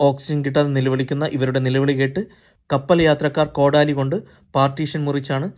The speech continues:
ഇവരെ രക്ഷപ്പെടുത്തിയത്. പുതിയ വിദേശ വിദ്യാർത്ഥികളെ സ്വീകരിക്കുന്നതിൽ പരിധികൾ ഏർപ്പെടുത്തി കാനഡയ്ക്ക് പിന്നാലെ ഓസ്ട്രേലിയയും. ഇന്ത്യൻ വിദ്യാർത്ഥികളെ ബാധിക്കുന്ന ഈ ഓസ്ട്രേലിയൻ നയം കുടിയേറ്റ നിരക്ക് കോവിഡ് പൂർവ്വകാലത്തിന് തുല്യമാക്കുന്നതിന്റെ ഭാഗമായാണ്. ഇപ്പോൾ രണ്ടായിരത്തി ഇരുപത്തിയഞ്ചിൽ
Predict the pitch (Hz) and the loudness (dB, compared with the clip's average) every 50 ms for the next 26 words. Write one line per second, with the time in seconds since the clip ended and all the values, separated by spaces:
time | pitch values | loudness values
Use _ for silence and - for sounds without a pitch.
0 | _ _ - 131 127 123 120 123 120 - - 123 120 113 104 107 98 92 82 - | _ _ -8 -4 -2 0 0 0 -2 -2 -2 -4 -4 -4 -4 -6 -6 -8 -8 -10
1 | - _ _ _ _ _ _ _ _ _ _ _ _ _ - 160 175 170 226 233 | -18 _ _ _ _ _ _ _ _ _ _ _ _ _ 0 0 2 4 2 2
2 | 196 190 175 208 208 196 - 196 175 160 151 170 170 165 170 175 175 170 165 - | 2 4 4 4 4 4 4 0 0 0 0 0 0 2 0 0 0 0 0 0
3 | 165 151 156 147 147 156 151 151 147 165 196 214 - _ - 151 147 147 151 151 | 0 0 0 -2 -2 -2 -2 0 0 0 -2 -4 -6 _ 0 0 0 2 2 0
4 | 147 151 147 143 135 139 147 143 143 139 160 196 220 - _ _ _ _ - - | 2 2 2 2 2 0 -2 -2 -2 -4 -8 -8 -8 -10 _ _ _ _ -2 2
5 | 143 139 139 143 139 135 135 135 139 135 135 135 139 151 139 120 110 - - 127 | 2 4 4 2 0 0 -2 0 0 2 2 4 4 4 4 2 2 0 -2 -2
6 | 113 104 101 95 90 87 - - _ _ - - 127 131 127 127 135 127 123 127 | 0 0 0 -2 -2 -4 -8 -12 _ _ -6 -2 -2 0 2 2 2 2 2 0
7 | 127 135 131 127 127 131 131 131 120 127 127 123 127 120 127 123 120 120 120 120 | 2 4 2 2 2 2 0 2 2 2 2 2 0 -2 -2 -2 0 2 2 2
8 | 117 - - - 139 131 135 131 123 120 123 127 156 196 - - _ _ _ _ | 0 0 -4 -4 -2 -2 0 0 0 0 0 -2 -2 -4 -8 -12 _ _ _ _
9 | _ _ - 156 147 160 165 160 160 170 156 151 147 147 143 170 160 160 - 147 | _ _ 2 2 6 6 6 6 6 4 4 4 4 2 2 0 -2 2 2 4
10 | 139 151 151 147 151 151 147 147 143 139 143 143 139 139 135 143 139 131 143 131 | 4 4 2 2 2 2 4 4 4 2 2 2 2 0 0 -2 -2 -2 0 0
11 | 135 135 139 139 131 135 139 131 131 131 123 117 117 117 110 107 110 104 95 92 | 0 0 0 0 -2 -2 -2 -2 0 0 0 0 0 0 0 -2 -2 -2 -2 -4
12 | 87 85 80 _ _ _ _ - - 147 - 143 135 127 135 135 139 147 143 139 | -4 -8 -12 _ _ _ _ -2 -2 2 4 4 4 4 4 4 4 4 4 2
13 | 135 143 139 139 143 147 147 156 151 151 147 185 | 2 0 0 2 2 0 0 0 -2 0 -2 -4